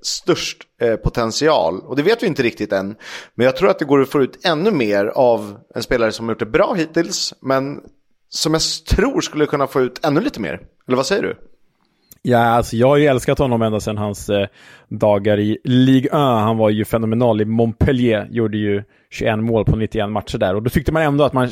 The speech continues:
Speaker 2: att han kämpade med produktionen. Eh, har han ju dessutom hunnit med att fostras i Arsenal och varit Juventus ungdoms-, ungdomsorganisation. För han är ju ändå bara tjugofem år gammal. Nej, men jag håller med. Alltså, den här killen kan ännu mer.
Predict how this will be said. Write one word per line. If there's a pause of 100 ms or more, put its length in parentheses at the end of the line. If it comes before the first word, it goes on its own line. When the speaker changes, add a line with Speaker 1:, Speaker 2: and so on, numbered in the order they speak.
Speaker 2:
att
han
kämpade
med
produktionen. (560)
Eh,
har
han
ju
dessutom
hunnit
med
att
fostras
i
Arsenal
och
varit
Juventus
ungdoms-,
ungdomsorganisation. (380)
För
han
är
ju
ändå
bara
tjugofem
år
gammal.
Nej,
men
jag
håller
med.
Alltså, (600)
den
här
killen
kan (140)
ännu
mer.